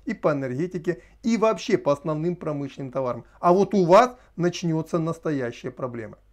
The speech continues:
И поэтому кто кого задавит экономически, а подчёркиваю, Россия пока ещё на эту войну не явилась, она просто приспосабливается к тем санкциям, которые вводит против неё тот же самый Европейский Союз. Так вот, кто выиграет эту экономическую войну,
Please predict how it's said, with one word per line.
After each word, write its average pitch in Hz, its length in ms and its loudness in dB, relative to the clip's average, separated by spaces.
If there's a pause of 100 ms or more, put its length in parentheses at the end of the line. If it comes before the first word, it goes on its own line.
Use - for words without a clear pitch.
(120)
И 190 80 0
поэтому 262 340 4
кто 262 320 6
кого 208 320 6
задавит 160 500 4
экономически, 175 600 0
а 175 80 4
подчёркиваю, 180 720 0
Россия 170 360 2
пока 160 360 0
ещё 127 460 -4 (120)
на 135 120 -6
эту 127 200 -6
войну 131 260 -4
не 120 140 -6
явилась, 185 380 -2 (160)
она 202 180 4
просто 269 240 4
приспосабливается 202 880 4
к - 80 -14
тем 196 180 2
санкциям, 156 540 2
которые 127 400 -4
вводит 127 300 -6
против - 160 -14
неё 123 160 -10
тот 135 160 -14
же 120 80 -12
самый 110 320 -8
Европейский 113 560 -12
Союз. 226 340 -6 (300)
Так 180 140 2
вот, 240 120 4
кто 269 240 6
выиграет 196 500 4
эту 180 200 0
экономическую 151 600 -4
войну, 135 440 -2